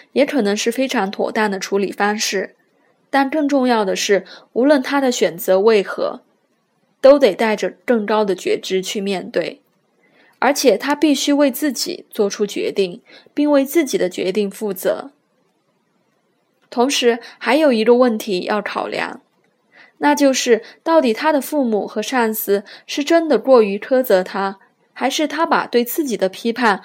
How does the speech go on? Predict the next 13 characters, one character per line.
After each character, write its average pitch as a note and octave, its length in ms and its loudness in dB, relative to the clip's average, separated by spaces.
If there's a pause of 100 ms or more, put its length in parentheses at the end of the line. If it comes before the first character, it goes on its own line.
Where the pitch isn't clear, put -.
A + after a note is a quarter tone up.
(240)
投 F#3+ 220 -2
射 C4+ 200 0
到 A#3 200 -4
这 A#3 140 -2
两 G3 200 0
个 F#3+ 100 -6
权 F#3 260 -8
威 G3+ 140 0
人 F#3 180 -2
物 F#3+ 140 -6
身 G3 240 -6
上 G3+ 320 -6
了？ - 220 -14